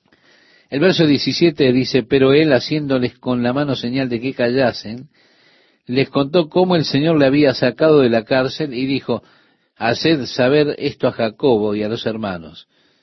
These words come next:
Y salió y se fue a otro lugar". El Jacobo que menciona aquí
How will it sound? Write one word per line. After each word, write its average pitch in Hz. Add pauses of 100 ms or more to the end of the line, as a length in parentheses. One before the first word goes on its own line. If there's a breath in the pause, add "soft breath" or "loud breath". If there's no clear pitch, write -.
(200)
Y 131
salió 147 (680)
y 139
se 143
fue 120
a 113
otro 110
lugar". 85 (580)
El 135
Jacobo 139
que 123
menciona 127
aquí 120